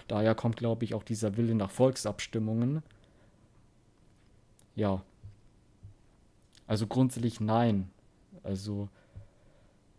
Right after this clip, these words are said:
bin ich dagegen, äh, aber man, wie gesagt, wenn man, man soll sich an die Richtlinien halten. Und dann nicht irgendwie dann sagen,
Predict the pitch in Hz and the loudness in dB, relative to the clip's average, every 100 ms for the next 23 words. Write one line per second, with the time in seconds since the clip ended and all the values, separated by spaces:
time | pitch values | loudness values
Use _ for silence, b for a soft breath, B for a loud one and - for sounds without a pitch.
0 | _ - 107 98 113 101 127 120 101 92 | _ -4 -4 0 0 2 4 4 2 -2
1 | 82 92 98 - 101 104 104 101 101 104 | -2 -4 -4 -2 -2 0 0 0 -2 -4
2 | 104 104 107 110 101 98 101 101 104 104 | -6 -6 -4 -4 -4 -2 0 0 0 -2
3 | 101 110 110 107 110 120 117 - 85 85 | -2 -2 -2 -2 -2 -4 -6 -10 -10 -8
4 | 85 85 87 90 90 90 - - - 107 | -10 -10 -12 -12 -12 -14 -18 -20 -10 -4
5 | 101 101 107 - 113 110 110 107 101 101 | 0 0 0 -2 -2 0 -2 -4 -2 -2
6 | 98 101 104 107 104 104 104 101 | 0 0 0 0 0 0 0 -2